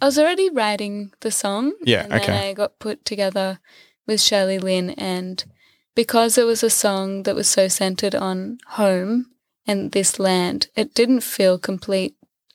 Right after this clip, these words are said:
Speaker 1: not to have Gumbaynggirr
Speaker 2: Yeah.
Speaker 1: language in it. Um, and, um, Miklo was the person I asked because he's a language teacher here,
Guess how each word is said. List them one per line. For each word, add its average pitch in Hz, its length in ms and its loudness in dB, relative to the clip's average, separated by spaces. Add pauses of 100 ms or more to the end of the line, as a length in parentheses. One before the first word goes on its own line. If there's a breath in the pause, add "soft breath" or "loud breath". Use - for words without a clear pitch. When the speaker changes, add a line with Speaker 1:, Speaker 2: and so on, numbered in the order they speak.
(300 soft breath)
Speaker 1:
not - 300 0
to 247 100 0
have 226 300 0
Gumbaynggirr 220 560 -2
Speaker 2:
Yeah. 202 180 2
Speaker 1:
language 202 280 -4
in 202 120 0
it. 294 200 4 (540 soft breath)
Um, 190 440 0 (100)
and, 190 680 -2 (480)
um, 196 260 2 (100)
Miklo 214 480 0
was 202 280 -6 (760)
the 233 80 -2
person 208 400 2
I 196 60 4
asked 190 360 2
because 190 540 0
he's 208 240 -2
a 196 60 -2
language 190 420 -2
teacher - 360 -6
here, 262 380 2